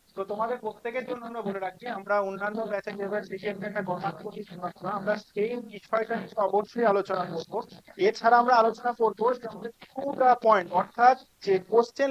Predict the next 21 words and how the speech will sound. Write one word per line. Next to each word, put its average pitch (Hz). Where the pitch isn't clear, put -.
লেভেল 262
কোন 247
জায়গা 233
থেকে 220
হতে 202
পারে। 139
এছাড়া 233
আমরা 247
প্রিভিয়াস 233
ইয়ার 233
কোশ্চেন 202
করবো 160
যেখান 190
থেকে 233
আমরা 233
বুঝতে 233
পারবো 220
যে 247
কিভাবে 240
এগোলে 240
আমরা 226